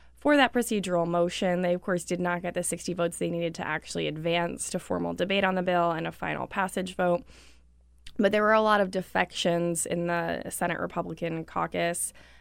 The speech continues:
and it sounds like there was a lot of animosity in a lunch last week between Republicans and Mitch McConnell. They're very frustrated on the Senate side about the shutdown continuing.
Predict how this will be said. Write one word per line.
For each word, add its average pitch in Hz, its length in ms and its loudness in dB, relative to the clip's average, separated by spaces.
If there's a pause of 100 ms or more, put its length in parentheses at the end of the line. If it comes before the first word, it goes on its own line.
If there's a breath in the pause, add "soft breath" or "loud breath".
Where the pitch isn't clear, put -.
and 180 120 2
it 185 100 2
sounds 214 320 2
like 196 140 -2
there 180 100 4
was 180 120 2
a 185 40 2
lot 175 260 2
of 165 120 2
animosity 165 840 0
in 170 160 -4
a 165 100 -4
lunch 170 400 -2
last 175 320 -2
week 170 400 -2
between 175 340 -4
Republicans 165 680 -4
and 170 120 -2
Mitch 165 240 -8
McConnell. 170 720 0 (400 soft breath)
They're 165 400 4
very 180 400 6
frustrated 165 800 -2
on 165 160 -2
the 165 80 -2
Senate 165 360 -4
side 160 320 -4
about 156 600 -2
the 170 100 -2
shutdown 160 480 -6
continuing. 165 880 -2